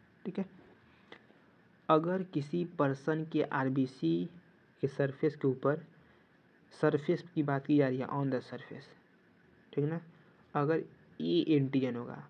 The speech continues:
तो उस person का blood group ए होगा। अगर आरबीसी के surface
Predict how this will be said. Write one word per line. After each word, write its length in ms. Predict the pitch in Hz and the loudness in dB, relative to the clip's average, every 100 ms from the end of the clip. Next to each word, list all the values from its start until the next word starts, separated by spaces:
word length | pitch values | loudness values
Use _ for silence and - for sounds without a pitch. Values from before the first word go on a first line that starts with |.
| - - | -16 -4
तो 80 | 143 | -4
उस 120 | 139 151 - - - | -4 -10 -14 -20 -12
person 300 | - 127 151 | -6 -4 -4
का 100 | 143 | -2
blood 220 | 139 139 135 | 0 0 0
group 240 | 147 151 - - _ 147 | 0 -2 -10 -20 _ 0
ए 120 | 127 | 0
होगा। 360 | 127 143 - - - - _ _ _ _ - _ - | -2 -10 -14 -20 -20 -20 _ _ _ _ -20 _ -6
अगर 220 | 139 156 | 2 2
आरबीसी 420 | - 156 160 143 170 | 4 2 0 0 0
के 80 | 147 | 0
surface 400 | 151 147 151 | -2 0 -2